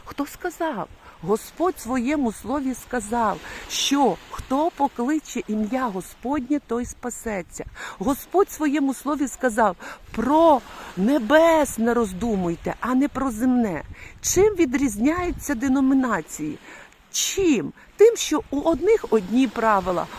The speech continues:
у інших другі правила. А хто ці правила придумав? Що саме головне в кожній церкві? Чому взагалі ми йдемо до церкви? Якщо ми йдемо до церкви, щоб тільки зробити той чи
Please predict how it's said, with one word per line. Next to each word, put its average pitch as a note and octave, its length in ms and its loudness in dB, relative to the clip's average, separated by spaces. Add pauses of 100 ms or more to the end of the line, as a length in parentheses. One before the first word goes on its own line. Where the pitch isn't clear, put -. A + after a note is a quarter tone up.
(140)
у C#4 80 0 (100)
інших F4+ 440 -2 (140)
другі A#3 320 0
правила. F#3 520 -4 (260)
А C#4 80 -2
хто - 240 2
ці - 180 -2
правила E4+ 520 0
придумав? A3+ 680 -4 (340)
Що D#4+ 540 0
саме D4+ 600 0
головне C4+ 800 2
в - 260 -14
кожній C#4 560 0 (160)
церкві? A3+ 440 -4 (340)
Чому E4+ 500 2
взагалі C#4 600 0
ми D#4 160 2
йдемо C#4 440 0
до B3 160 -4
церкви? - 720 -6 (420)
Якщо D4 420 0
ми F4+ 60 4
йдемо E4 360 2
до A#3+ 120 -2
церкви, D4+ 500 -2
щоб - 220 -4 (140)
тільки E4+ 500 -4 (340)
зробити A#3+ 720 2 (100)
той E4 180 2
чи - 260 -6